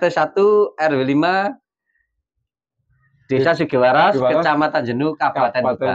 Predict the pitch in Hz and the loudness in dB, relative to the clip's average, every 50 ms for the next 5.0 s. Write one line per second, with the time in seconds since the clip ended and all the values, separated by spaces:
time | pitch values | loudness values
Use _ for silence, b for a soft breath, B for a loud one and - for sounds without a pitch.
0 | 87 - - 120 - - 131 123 117 104 - 107 104 - - 104 104 107 107 98 | -6 -8 -10 -14 -8 -6 -6 -6 -6 -8 -8 -8 -10 -8 -10 -10 -8 -6 -6 -6
1 | 95 104 113 117 - 196 214 - - - 156 160 156 131 117 151 156 160 160 151 | -4 -4 -6 -4 -4 -4 -4 -4 -2 -2 0 0 0 -2 -4 -6 -6 -4 -6 -6
2 | - 110 110 - 127 98 - _ 143 135 131 - - 156 180 196 208 214 220 160 | -6 -10 -10 -8 -10 -10 -10 _ -4 -4 -4 -4 -2 -2 0 0 2 0 0 -2
3 | 160 147 139 139 131 - _ 131 123 117 - 117 123 139 143 143 139 120 110 104 | -4 -4 -4 -4 -6 -6 _ -6 -6 -6 -6 -6 -4 -4 -4 -4 -4 -6 -8 -8
4 | 101 - 120 123 123 120 117 113 120 113 156 160 156 151 135 131 127 127 - | -8 -8 -10 -10 -8 -10 -10 -12 -12 -6 -4 -4 -2 -2 -2 -4 -6 -8 -8